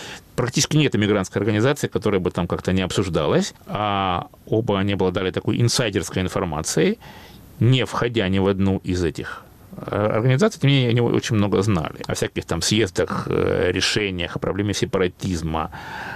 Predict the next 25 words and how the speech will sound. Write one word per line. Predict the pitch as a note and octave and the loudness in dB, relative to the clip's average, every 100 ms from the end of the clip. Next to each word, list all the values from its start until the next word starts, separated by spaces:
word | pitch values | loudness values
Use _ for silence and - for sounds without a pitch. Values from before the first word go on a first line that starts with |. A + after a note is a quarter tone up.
| - | -6
о | - | -4
проблеме | G#2+ G#2+ G#2+ G#2+ | -4 -4 -2 -2
единства | G#2 A#2 - A2 | -2 -2 0 0
расп-, | G2 - - | 0 -2 -2
или | A2+ A2+ | 2 2
распада | G#2+ - G2+ G#2 | 2 -2 -2 0
России. | G2+ - - A2+ F#2+ E2+ D#2+ - - - - - - - - | 0 -2 -4 -2 0 0 -2 -6 -14 -16 -16 -16 -18 -16 -12
Э, | - - A#2 | -8 -2 -2
надо | G#2+ | -2
сказать, | - G2 | -4 -4
то, | - | -4
что | F2 | -2
случилось | G2+ G2 G2 D#2 | -2 0 2 2
с | - - - | 0 -6 -4
С | - | -2
С | F2+ | 0
С | - | 0
Р, | D3+ | 0
было | G2+ G2+ | 2 2
бы | G2 A2 - - | 2 -2 -6 -6
обоими | F#2+ G#2+ A#2+ | -2 2 2
воспринято | G#2+ E2+ F#2+ F#2 | 2 0 -2 -2
как | - F2 | -2 -4
кошмар. | - - - - - - - - | -4 -2 -2 -6 -10 -18 -20 -10
Они, | F#2 F#2 F2 | -2 0 0